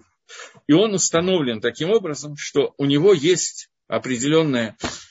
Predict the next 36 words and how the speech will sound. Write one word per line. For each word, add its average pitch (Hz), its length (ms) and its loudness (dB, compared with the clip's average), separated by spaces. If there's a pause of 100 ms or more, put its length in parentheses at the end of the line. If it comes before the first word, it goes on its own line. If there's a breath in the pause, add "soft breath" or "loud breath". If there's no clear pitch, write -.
я 151 120 0
не 156 100 -2
знаю, 123 320 -4
как 95 160 -4
это 92 80 -12
сказать, - 380 -4
это 143 160 -2
не 170 200 2
свобода 117 460 0
выбора. 143 360 2
Мы 107 100 -10
знаем, 135 260 -6
что 104 220 -8
у 98 120 -4
малахим 107 520 -4 (500 loud breath)
нету 139 380 0
той 165 240 2
свободы 107 400 0
выбора, 101 300 -2
которая 110 340 -6
есть - 180 -2
у 98 60 -8
человека. 185 580 -2 (340 loud breath)
У 104 80 -8
него 180 200 4
есть - 260 0
совершенно 131 640 -4
другой, 139 340 -2
он 113 60 -4
такой 123 300 0
полупроводник 135 960 -2 (500)
воли 120 260 4
Всевышнего, 113 800 -2
проводник 101 640 0 (140)
воли 110 260 2
Всевышнего. 139 680 -2